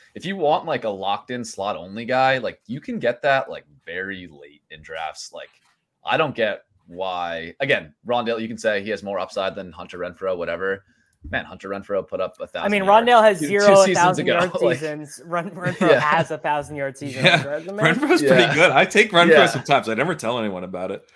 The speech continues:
Speaker 3: <laughs> but, but I
Speaker 1: Yeah.
Speaker 3: do it.
Speaker 2: I think, I think Renfrow is a Chad pick, honestly.
Speaker 1: I like Renfrow. He was a, I took him whenever two years ago when he absolutely smashed, just 'cause it's like, hey man, if I'm
Speaker 3: What,
Speaker 1: buying the, the slot
Speaker 3: what is
Speaker 1: only
Speaker 3: a Chad
Speaker 1: archetype
Speaker 3: pick in this context?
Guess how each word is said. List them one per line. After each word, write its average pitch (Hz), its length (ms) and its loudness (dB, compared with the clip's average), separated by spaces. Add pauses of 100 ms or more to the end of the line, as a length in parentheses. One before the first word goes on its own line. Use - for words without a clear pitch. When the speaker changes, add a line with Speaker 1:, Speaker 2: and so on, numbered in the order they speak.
Speaker 3:
<laughs> - 160 -20
but, 151 200 0
but 190 200 4
I 190 120 6 (140)
Speaker 1:
Yeah. 156 100 -2
Speaker 3:
do 185 200 0
it. 147 120 -2
Speaker 2:
I 233 120 8
think, 415 320 4
I 226 140 4
think 403 240 2
Renfrow 175 460 -2
is 143 100 -10
a 135 80 -12
Chad 135 480 -10
pick, 113 240 -16
honestly. 139 640 -16 (260)
Speaker 1:
I 120 120 2
like 160 260 4
Renfrow. 90 540 -6 (120)
He 170 80 -8
was 220 140 -2
a, 196 160 -8 (280)
I 127 100 0
took 214 200 -6
him 214 200 -4
whenever 151 320 -2
two 139 180 -12
years 160 200 -6
ago 104 260 -4
when 98 80 -10
he 95 240 -12
absolutely 101 400 -8
smashed, 110 340 -6
just - 160 -18
'cause 90 100 -16
it's 92 160 -18
like, 92 280 -6 (340)
hey 190 80 6
man, 185 100 0
if 143 120 -2
I'm 208 160 4
Speaker 3:
What, - 100 0
Speaker 1:
buying 160 320 0
the, 135 380 0
the 139 80 -4
slot 131 280 -2
Speaker 3:
what 147 60 0
is 147 60 -6
Speaker 1:
only 135 120 -4
Speaker 3:
a - 40 -6
Chad 143 260 -2
Speaker 1:
archetype 156 140 0
Speaker 3:
pick 113 120 -10
in 110 120 -12
this 107 140 -12
context? 98 640 -16